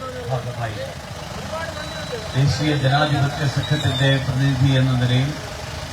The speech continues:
ഈ പ്രദേശത്തുള്ള എല്ലാവരെയും നേരിൽ കാണാനും എല്ലാവരുടെയും അനുഗ്രഹങ്ങൾ തേടാനും പിന്തുണ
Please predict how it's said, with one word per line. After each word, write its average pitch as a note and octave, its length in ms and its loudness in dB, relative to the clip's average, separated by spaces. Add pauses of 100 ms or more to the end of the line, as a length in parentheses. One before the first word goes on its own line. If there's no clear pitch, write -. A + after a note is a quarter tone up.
(2250)
ഈ D3 40 4 (100)
പ്രദേശത്തുള്ള D3+ 680 6 (1900)
എല്ലാവരെയും C#3+ 640 6
നേരിൽ C3+ 260 6 (120)
കാണാനും C3 420 6 (2000)
എല്ലാവരുടെയും C#3+ 640 4 (280)
അനുഗ്രഹങ്ങൾ C#3+ 540 4 (100)
തേടാനും C3 440 6 (2750)
പിന്തുണ D3 340 4